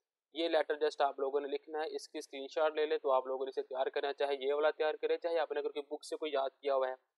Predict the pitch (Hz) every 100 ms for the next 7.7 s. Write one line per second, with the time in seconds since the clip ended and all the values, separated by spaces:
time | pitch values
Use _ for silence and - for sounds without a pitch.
0 | _ _ - 139 139 143 139 135 127 147
1 | 131 - 120 - 113 117 110 _ _ _
2 | _ _ _ _ 131 143 160 160 160 160
3 | 170 170 175 175 170 165 165 165 170 185
4 | 170 170 180 160 165 160 160 - 131 -
5 | 151 143 139 135 151 147 143 - - 156
6 | 151 147 143 156 - 143 147 143 139 135
7 | 131 131 151 151 151 156 175